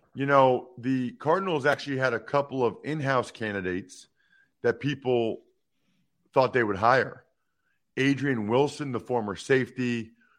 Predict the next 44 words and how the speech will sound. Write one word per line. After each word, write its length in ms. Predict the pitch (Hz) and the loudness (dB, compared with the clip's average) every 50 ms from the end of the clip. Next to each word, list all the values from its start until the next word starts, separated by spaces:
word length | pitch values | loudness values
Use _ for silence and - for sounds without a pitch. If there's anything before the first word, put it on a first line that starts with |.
| _ _ | _ _
Quentin 300 | - - - 170 139 131 | -10 -6 -4 -4 -4 -4
Harris, 760 | 117 92 92 113 120 123 131 135 139 135 - - - - - _ _ _ _ _ _ _ _ _ _ | -6 -4 -2 0 2 2 2 2 0 -2 -8 -14 -16 -18 -20 _ _ _ _ _ _ _ _ _ _
who's 180 | - 120 113 - | -4 -4 -4 0
kind 160 | - 147 135 | 0 0 2
of 60 | 123 | 2
an 80 | 120 123 | 4 4
up-and-comer 720 | 127 127 - 123 117 110 - 127 123 123 123 131 127 127 | 4 4 2 -2 -6 -2 2 2 2 4 4 2 2 2
and 80 | 120 120 | 0 0
had 80 | 113 | -2
been 120 | 110 123 123 | -2 -2 -2
with 120 | 117 113 | 0 0
Arizona 440 | 120 120 120 110 113 120 120 120 117 | 0 0 0 0 0 0 0 0 -2
for 160 | - - 120 | -2 -2 -2
a 60 | 117 | 0
while. 520 | 113 117 120 117 117 117 117 117 117 - _ _ _ _ _ _ _ _ _ - - | 2 4 4 4 4 4 2 0 -2 -8 _ _ _ _ _ _ _ _ _ -12 2
But 340 | - 127 127 123 123 - - - - _ _ _ _ _ _ _ _ _ _ _ _ _ _ _ _ _ _ _ _ _ | 6 10 10 10 10 8 6 -4 -18 _ _ _ _ _ _ _ _ _ _ _ _ _ _ _ _ _ _ _ _ _
Michael 360 | 107 110 131 143 147 - 135 | 0 4 4 4 4 4 0
Bidwell, 500 | 107 110 143 147 143 131 127 123 117 113 | 2 2 2 2 4 4 6 6 6 6
the 140 | 107 113 110 | 4 2 2
owner 340 | 113 135 156 151 135 120 110 | 2 2 2 0 -2 -2 -4
for 160 | - - 113 | -4 -6 -8
the 80 | 104 104 | -8 -6
Cardinals, 500 | - 113 110 107 110 110 107 107 98 - - _ | -2 0 0 0 0 0 -4 -6 -6 -10 -2 _
felt 220 | - 143 143 110 | 6 6 6 6
like 240 | 127 135 127 120 120 | 4 0 0 -2 -4
he 140 | - - 127 | -8 -12 -10
needed 380 | 123 123 127 123 120 107 104 104 | -8 -8 -6 -6 -6 -6 -6 -6
to 80 | 110 | -4
go 500 | 98 113 110 110 107 104 101 98 95 - _ _ _ _ _ _ _ _ - | 0 2 2 4 4 2 2 0 -4 -8 _ _ _ _ _ _ _ _ 4
outside 480 | 120 120 123 113 - 131 117 117 113 | 4 4 4 4 2 2 2 2 2
the 100 | 110 107 | 0 0
organization, 680 | 107 110 101 107 104 98 85 92 101 110 120 120 131 135 | 0 0 -2 -2 -6 -6 -6 -4 -4 -4 -6 -8 -8 -6
I 100 | 135 135 | -6 -6
think, 280 | 131 135 143 143 139 - | -6 -6 -8 -8 -8 -6
and 100 | 127 123 | -4 -2
I 80 | 120 | -2
get 300 | 113 92 110 110 104 - | 0 0 0 -2 -2 -2
that. 260 | - 135 - - - _ _ _ _ _ _ - _ _ | -8 -12 -12 -12 -14 _ _ _ _ _ _ -20 _ _
This 140 | - 165 175 | 0 0 0
is 140 | 170 175 165 | 0 -2 2
not 300 | 180 180 180 180 - - | 4 6 6 6 6 4
like 200 | 135 151 147 123 | 2 2 2 2
an 60 | 135 | 0
organization 840 | 131 135 135 135 135 123 104 104 107 120 123 123 135 147 156 165 175 | -2 0 0 0 0 0 0 0 0 0 -2 -4 -6 -8 -8 -10 -12